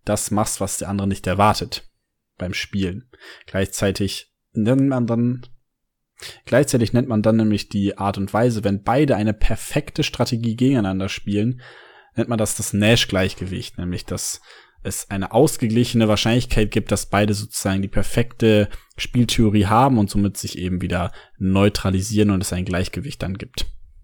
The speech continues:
Verbildlicht heißt es nichts anderes, dass wenn zwei Fußballmannschaften gegeneinander spielen oder beim Volleyball zwei Mannschaften oder zwei Personen beim Tennis, dass wenn beide die perfekte jeweilige Strategie hätten und diese spielen würden,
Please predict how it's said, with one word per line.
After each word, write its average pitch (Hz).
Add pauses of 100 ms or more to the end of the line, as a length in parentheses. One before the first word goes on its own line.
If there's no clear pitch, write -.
(960)
Verbildlicht -
heißt 101
es -
nichts 131
anderes, 101
dass -
wenn 90
zwei 87
Fußballmannschaften 107
gegeneinander 95
spielen 95 (320)
oder 92
beim 95
Volleyball 110
zwei -
Mannschaften 95
oder -
zwei 90
Personen 90
beim 90
Tennis, 107 (300)
dass -
wenn 101
beide 143
die 127
perfekte 143
jeweilige 123
Strategie -
hätten - (320)
und 104
diese 98
spielen 117
würden, 90